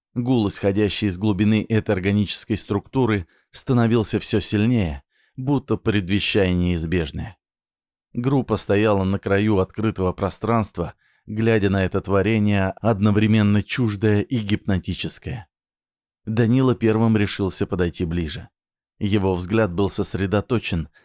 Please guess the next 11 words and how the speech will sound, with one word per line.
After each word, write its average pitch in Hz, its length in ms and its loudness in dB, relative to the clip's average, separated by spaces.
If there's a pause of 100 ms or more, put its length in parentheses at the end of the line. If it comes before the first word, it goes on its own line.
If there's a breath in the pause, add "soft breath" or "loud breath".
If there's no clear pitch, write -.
(100)
а 135 120 -2
дыхание 117 540 2
выровнялось, 95 720 0
несмотря 98 480 -2
на 92 120 0
напряжение, 95 800 0 (260 soft breath)
ощущаемое 104 760 0
каждым 98 500 0
нервом 95 360 0
его 90 260 0
тела. 80 460 -6